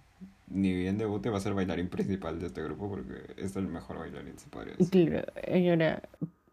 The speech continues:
Speaker 2: me pudo no haber agradado en su, en su momento por lo que hizo, pero como,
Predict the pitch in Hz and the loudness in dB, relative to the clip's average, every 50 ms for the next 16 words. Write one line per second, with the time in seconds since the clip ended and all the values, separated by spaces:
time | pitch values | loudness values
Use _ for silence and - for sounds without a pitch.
0 | _ _ _ _ _ - 175 185 185 180 180 180 180 175 175 170 170 - 170 180 | _ _ _ _ _ 6 8 8 8 8 8 6 6 6 4 2 2 4 4 6
1 | 202 226 233 226 208 180 165 160 160 170 180 170 160 165 175 180 175 160 151 139 | 6 6 6 4 4 4 4 4 4 4 4 4 4 4 4 4 4 4 4 4
2 | 139 139 143 143 139 139 147 151 - - 156 156 - 139 - - - - 147 156 | 4 4 4 4 4 4 2 0 2 2 0 0 0 -2 -6 -4 -2 0 2 2
3 | 151 - 147 147 139 143 143 139 135 135 165 - 147 151 151 147 147 - 143 139 | 2 2 2 2 2 2 2 2 0 0 -2 0 2 4 4 2 2 2 -2 -2
4 | 135 147 - - 143 135 190 - _ _ _ _ _ _ _ _ _ _ _ - | -2 -2 0 0 0 0 -2 -6 _ _ _ _ _ _ _ _ _ _ _ 4
5 | 202 202 196 190 185 185 180 180 180 175 175 185 - 190 175 170 165 170 | 6 8 8 8 8 8 8 6 6 4 2 2 2 4 4 4 4 2